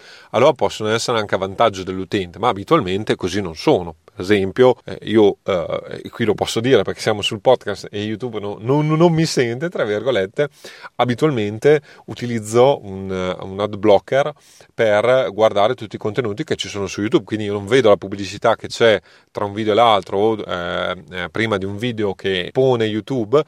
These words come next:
e quindi frego, tra virgolette, il sistema e comunque utilizzo, eh, YouTube in maniera differente da come è pensato, però in tante situazioni ovviamente non puoi fregare quello che ti fa il passaggio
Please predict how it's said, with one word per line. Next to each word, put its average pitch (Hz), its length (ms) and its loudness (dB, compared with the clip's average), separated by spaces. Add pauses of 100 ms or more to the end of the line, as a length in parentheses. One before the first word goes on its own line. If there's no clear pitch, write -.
(260)
e - 80 -14
quindi 135 220 -4
frego, 127 560 4
tra 107 140 -6
virgolette, 104 440 0
il 98 60 -8
sistema 104 640 -2 (340)
e 113 220 4 (420)
comunque 131 680 4
utilizzo, 113 960 0
eh, 95 320 -6
YouTube 131 600 0
in 107 140 -6
maniera 113 300 0
differente 113 640 0
da 110 100 2
come 104 220 -2
è 107 40 2
pensato, 95 600 0
però 127 200 4 (500)
in 107 100 -14
tante 104 260 -2
situazioni 117 480 -2
ovviamente 101 400 -2
non 95 140 -4
puoi 113 160 4
fregare 101 480 0
quello 98 180 -4
che - 120 -14
ti - 80 -20
fa 95 100 -2
il 87 80 -4
passaggio 101 600 -2